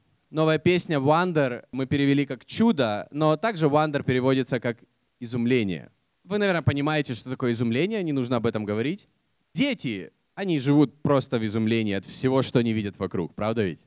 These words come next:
Вы, вы можете заметить по детям маленьким, вы были такими же, я был таким же.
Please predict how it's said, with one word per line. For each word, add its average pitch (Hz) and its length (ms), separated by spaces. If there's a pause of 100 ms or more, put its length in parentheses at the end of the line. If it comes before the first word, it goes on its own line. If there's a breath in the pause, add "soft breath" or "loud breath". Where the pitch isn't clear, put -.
(840 soft breath)
Вы, 165 200
вы 208 140
можете 156 300
заметить 147 400
по 143 100
детям 156 320
маленьким, 143 500
вы 156 120
были 143 220
такими 107 360
же, 110 300
я 127 200
был 123 200
таким 117 320
же. 120 240